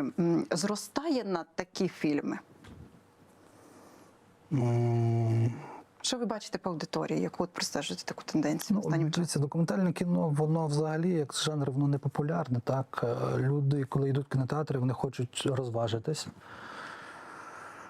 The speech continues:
Speaker 2: Е, вони хочуть розважитись, вони хочуть відпочити цих півтори години без інтернету, без нічого. Документальне кіно, воно,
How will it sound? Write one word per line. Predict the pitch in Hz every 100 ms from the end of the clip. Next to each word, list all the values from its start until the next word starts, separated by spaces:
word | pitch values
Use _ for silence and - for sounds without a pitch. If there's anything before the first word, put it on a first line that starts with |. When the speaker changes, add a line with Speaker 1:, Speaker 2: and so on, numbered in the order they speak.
| - - -
Speaker 2:
Е, | 127 123 120 120
вони | 120 127
хочуть | 131 127 123
розважитись, | 117 120 143 139 139 143 120
вони | 123 120
хочуть | - 123 - 127 113 - -
відпочити | 120 - 123 - 135 135
цих | - 117
півтори | - - 135
години | 131 131 123
без | 113 113
інтернету, | 117 107 120 139 143 120
без | 110 120 113
нічого. | 117 113 143 143
Документальне | 117 123 127 160 151
кіно, | 147 147 160 147
воно, | 127 135 131 135 139 135 135 131